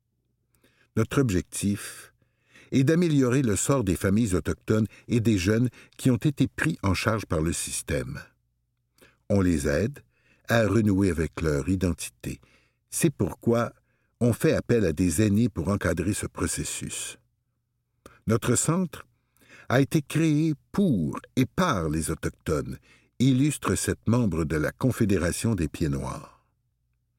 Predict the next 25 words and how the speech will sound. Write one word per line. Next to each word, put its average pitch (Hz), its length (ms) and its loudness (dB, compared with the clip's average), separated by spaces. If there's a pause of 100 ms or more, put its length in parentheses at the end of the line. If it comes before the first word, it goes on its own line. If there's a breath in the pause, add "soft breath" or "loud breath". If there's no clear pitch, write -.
(360 loud breath)
Le 131 120 4
centre 104 420 2
met 98 160 4
aussi 90 340 0
à 98 40 2
la 78 120 0
disposition 80 760 -2
des 76 140 0
résidents 92 480 0 (380 loud breath)
des 143 280 2
espaces 98 540 0
dédiés 87 520 0
à 78 40 0
l'exercice, 107 840 0 (440 soft breath)
une 156 200 2
cuisine 139 540 2 (100)
et 120 160 4
un 113 180 2
salon 147 360 0
commun, 85 420 0 (800)
ainsi 156 460 0
qu'une 90 200 0
salle 120 360 0
de 85 100 -2
cérémonie. 90 800 -2